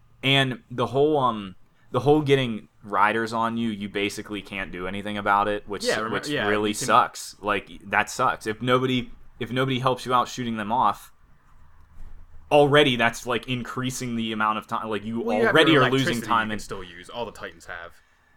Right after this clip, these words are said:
Speaker 1: I don't know that it's that effective. <laughs>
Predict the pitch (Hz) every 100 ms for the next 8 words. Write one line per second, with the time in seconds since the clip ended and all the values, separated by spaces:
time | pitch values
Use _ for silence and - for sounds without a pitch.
0 | _ _ _ _ _ _ - 147 202 180
1 | 180 170 151 143 143 151 147 - 151 -
2 | 80 - - - -